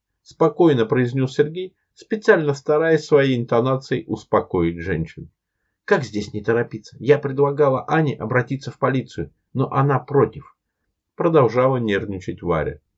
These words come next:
«В полицию? Тогда действительно произошло что-то серьезное, а не просто одинаковый сон». Таким образом отреагировал Сергей, а я с нетерпением хотел узнать обстоятельства страшного одновременного сновидения.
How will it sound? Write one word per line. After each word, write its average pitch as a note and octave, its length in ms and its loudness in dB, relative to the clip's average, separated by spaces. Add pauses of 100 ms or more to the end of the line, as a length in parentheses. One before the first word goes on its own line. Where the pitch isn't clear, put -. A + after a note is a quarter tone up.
(160)
«В - 120 -20
полицию? G2+ 720 0 (300)
Тогда - 380 2
действительно C3+ 560 -2
произошло C#3+ 560 4
что-то - 280 0
серьезное, F#2 680 -2 (240)
а F2 120 -4
не A2 120 4
просто B2 420 2
одинаковый E2+ 580 0
сон». - 320 -6 (520)
Таким F3+ 320 -2
образом C#3+ 340 2
отреагировал D3 580 2
Сергей, D#3 540 -6 (520)
а A#2+ 120 0
я D#3+ 180 2
с D#3+ 120 -10
нетерпением E3 640 0
хотел D#3+ 360 -2
узнать C3+ 420 -4 (160)
обстоятельства - 960 -2 (260)
страшного - 840 -2
одновременного G#2+ 840 0
сновидения. G#2+ 800 -2